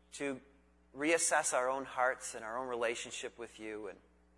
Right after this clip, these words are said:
assess where we're at in this whole live big thing that you want us to have.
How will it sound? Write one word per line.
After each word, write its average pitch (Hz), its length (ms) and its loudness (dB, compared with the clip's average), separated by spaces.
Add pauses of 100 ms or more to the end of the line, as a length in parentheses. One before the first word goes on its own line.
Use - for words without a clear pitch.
(920)
assess - 580 6
where 135 220 4
we're 127 220 2
at 110 260 -2 (1200)
in 131 160 -4
this 127 180 -2
whole 156 300 -2
live 143 380 -4
big 127 240 -6
thing 117 420 -10
that 90 120 -14
you 110 120 -8
want 107 220 -10
us - 140 -12
to - 100 -16
have. 78 340 -6